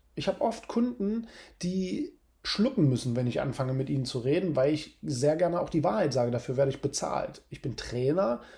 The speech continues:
und meine Aufgabe ist es, Ergebnisse zu liefern, Lösungen zu finden und dafür muss die Wahrheit auf den Tisch. Und das ist mir sehr, sehr wichtig. Und ja, die kann mal unangenehm sein. Und ich kläre dann auf, ich, ich hab mit dir kein Problem, du darfst auch introvertiert sein.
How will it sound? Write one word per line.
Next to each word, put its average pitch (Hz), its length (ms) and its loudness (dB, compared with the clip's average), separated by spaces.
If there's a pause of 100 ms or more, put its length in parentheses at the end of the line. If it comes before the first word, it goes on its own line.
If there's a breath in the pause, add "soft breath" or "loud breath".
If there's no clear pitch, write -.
(140 loud breath)
und 120 60 -2
meine 123 320 0
Aufgabe - 480 2
ist 151 120 0
es, - 260 -4 (420 loud breath)
Ergebnisse 135 560 4
zu 131 140 -2
liefern, 151 540 0
Lösungen 143 640 6
zu 123 140 -6
finden 175 440 0
und 127 200 -2
dafür 135 240 2
muss 147 200 2
die 131 140 2
Wahrheit 131 360 2
auf - 160 -4
den - 160 -10
Tisch. - 260 -10
Und 131 140 -4
das 120 120 -4
ist 127 120 -2
mir 135 180 4
sehr, 147 240 6
sehr 165 180 4
wichtig. 123 300 -2
Und 123 140 -2
ja, 117 240 2
die 226 100 -2
kann 208 160 0
mal 214 180 2
unangenehm 120 600 2
sein. 120 280 -4 (300 loud breath)
Und 127 80 0
ich 120 140 0
kläre 135 240 6
dann 175 100 2
auf, 247 340 2
ich, 294 280 -4
ich - 200 -10
hab - 220 -10
mit 131 160 2
dir 127 100 2
kein 131 200 2
Problem, 180 340 2
du 143 80 4
darfst 127 320 2
auch 147 140 -2
introvertiert 135 680 2
sein. 156 380 0